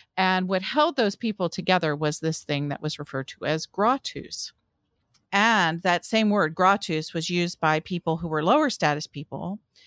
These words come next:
And what they were supposed to return was their thanks, their loyalty to their patron. So it was a transactional thing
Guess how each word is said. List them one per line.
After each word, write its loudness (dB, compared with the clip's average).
And 2
what 0
they 4
were 0
supposed -2
to -8
return -4
was -2
their 0
thanks, -4
their 0
loyalty -2
to 0
their 2
patron. -6
So 2
it 2
was 0
a 0
transactional 0
thing -10